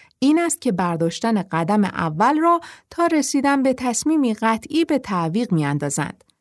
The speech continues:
تنها راه ایجاد تغییر، کشف و پرورش توانایی‌ها برای رسیدن به تصمیم قطعی است.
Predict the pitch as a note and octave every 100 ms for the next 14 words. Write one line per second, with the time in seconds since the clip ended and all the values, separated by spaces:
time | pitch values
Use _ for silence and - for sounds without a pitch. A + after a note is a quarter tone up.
0 | _ _ _ - D#3+ D#3+ D#3+ F#3+ A3+ A3
1 | G3 B3 B3+ B3 A3 G3+ G3 C4+ E4 -
2 | - _ - C4 D4+ - - - F3+ D#3
3 | D#3+ D#3+ D#3 G#3+ - D4 B3+ F3+ D#3+ C#3+
4 | C3+ C3 F#3 B3+ C#4+ G#3 F3+ G#3 G3 F3
5 | G3+ A3+ D#4+ E4 G#3 E3 - E3+ F#3 F#3+
6 | D3+ - - B3 E3 -